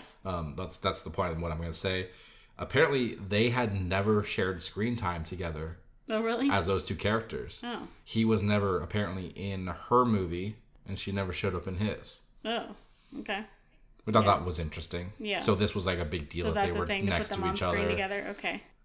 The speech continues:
Speaker 1: But, like, the part that, like, confused me was, like, so all of these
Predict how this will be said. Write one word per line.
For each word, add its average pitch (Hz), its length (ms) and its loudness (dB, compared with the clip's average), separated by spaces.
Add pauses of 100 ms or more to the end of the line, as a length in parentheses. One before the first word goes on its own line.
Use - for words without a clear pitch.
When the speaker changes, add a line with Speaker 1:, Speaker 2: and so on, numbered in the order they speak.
Speaker 1:
But, 165 120 8
like, 180 140 4 (220)
the 165 180 6
part 208 200 8
that, 190 80 8
like, 139 160 6
confused 113 440 2
me 104 140 6
was, 92 140 0
like, 92 140 0
so 120 220 6
all 117 300 8
of 135 80 4
these 123 420 0